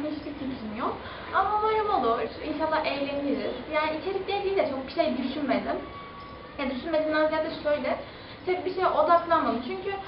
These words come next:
hani bilmiyorum ben değişik böyle hani sürekli değişebilen interaktif şeyleri, bilmiyorum bu kelime buraya doğru oluyor mu?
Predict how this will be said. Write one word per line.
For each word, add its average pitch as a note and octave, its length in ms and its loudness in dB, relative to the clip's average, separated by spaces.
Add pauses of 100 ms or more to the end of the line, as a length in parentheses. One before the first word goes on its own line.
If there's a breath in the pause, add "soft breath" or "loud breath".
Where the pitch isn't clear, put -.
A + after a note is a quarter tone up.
(300 loud breath)
hani D#4+ 300 2 (520)
bilmiyorum C#4+ 420 4
ben D#4+ 260 4
değişik - 520 -2
böyle D4+ 260 6
hani C#4+ 340 2
sürekli E4 300 2
değişebilen C#4+ 720 2 (260)
interaktif C4+ 1120 -2
şeyleri, G3 440 0 (120)
bilmiyorum G#3+ 360 2
bu - 40 -10
kelime C4 240 -2
buraya B3+ 220 0
doğru A3+ 240 2
oluyor F4 220 0
mu? C4 160 -2